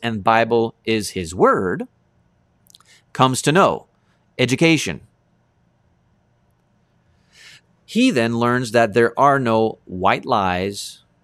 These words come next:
innocent alternative lifestyles, or mere affairs. There is only truth or lies. There is only God's infin-, infinite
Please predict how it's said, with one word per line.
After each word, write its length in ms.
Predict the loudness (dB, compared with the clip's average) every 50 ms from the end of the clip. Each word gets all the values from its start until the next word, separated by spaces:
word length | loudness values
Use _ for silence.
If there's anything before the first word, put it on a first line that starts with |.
| _ _ -4
innocent 340 | -2 -2 -2 -2 -4 -6 -2 -2
alternative 560 | -2 -2 0 -2 -4 -4 -4 -2 -2 -2 0
lifestyles, 760 | 2 2 0 0 -2 -4 -4 -2 -2 -2 -2 -4 -6 -6 -10 -4 0
or 140 | 2 2 2
mere 320 | 2 0 0 -2 -2 -2
affairs. 960 | -4 -6 -6 -4 -2 -2 0 0 -2 -4 -8 -14 -18 -18 -16 -16 -16 -16 -18 _ _ _ _ _ _ _ _ _ _ _ _
There 180 | 0 2 4 4
is 120 | 4 4
only 260 | 2 2 2 0 -2
truth 400 | -4 -4 -2 0 0 0 0 -4 -4 -2
or 160 | 0 2 4
lies. 500 | 4 2 2 0 -4 -8 -10 -14 -18 -20 -20 -20 -20 -10 _
There 140 | -2 0 2
is 100 | 2 2
only 200 | 2 2 0 0
God's 400 | 2 4 4 4 4 2 0 -4
infin-, 460 | -6 -6 -6 -6 -4 -4 -4 -4 -4 -4
infinite 680 | -4 -4 -4 -6 -8 -8 -6 -6 -6 -8 _ -16 -20